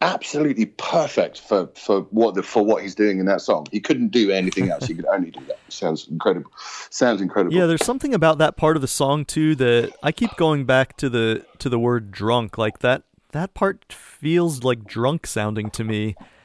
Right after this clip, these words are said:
Speaker 2: I'm not exactly
Speaker 1: No,
Speaker 2: sure
Speaker 1: really?
Speaker 2: why. Uh, uh, it's, yeah, I don't know, or,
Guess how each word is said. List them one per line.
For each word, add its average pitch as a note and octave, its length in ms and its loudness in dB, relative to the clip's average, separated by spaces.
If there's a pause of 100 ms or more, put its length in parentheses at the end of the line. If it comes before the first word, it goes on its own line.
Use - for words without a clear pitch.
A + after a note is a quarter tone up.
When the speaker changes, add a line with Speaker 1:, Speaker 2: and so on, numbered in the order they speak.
(240)
Speaker 2:
I'm B2 120 -2
not D#3 160 2
exactly D#3+ 400 0
Speaker 1:
No, A3 140 4
Speaker 2:
sure G3+ 80 6
Speaker 1:
really? B2+ 220 6
Speaker 2:
why. A2 400 2 (200)
Uh, G#2+ 300 -2 (920)
uh, A2+ 340 0
it's, - 560 -6
yeah, C#3+ 260 2
I B2+ 80 4
don't C#3 120 2
know, B2 140 2 (240)
or, A2+ 280 -2